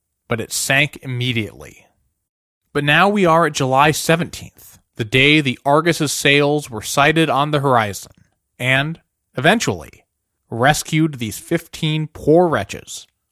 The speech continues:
on the brink of death. Fortunately for the rescuees, the Argus's surgeon insisted they be fed gradually, starting with small portions of broth,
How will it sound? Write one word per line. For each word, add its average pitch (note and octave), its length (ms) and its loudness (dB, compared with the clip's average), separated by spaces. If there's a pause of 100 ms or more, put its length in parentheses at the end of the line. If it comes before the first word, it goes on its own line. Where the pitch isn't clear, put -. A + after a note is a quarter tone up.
(100)
on A2+ 140 -10
the G#2 60 -8
brink C#3 300 0
of A2 160 -6
death. - 460 -8 (1040)
Fortunately A#3 580 -2
for G#3 140 -4
the F3 100 0
rescuees, C#3+ 880 -2 (380)
the C3+ 160 -6
Argus's D3 480 2
surgeon G2+ 400 -6
insisted C3 460 -6
they C3+ 120 2
be C3 120 -2
fed A#2 360 -4
gradually, B2 920 -2
starting C#3+ 420 0
with A#2 100 -6
small D#3 500 2
portions D3+ 540 -4
of A2 160 -6
broth, B2 560 -2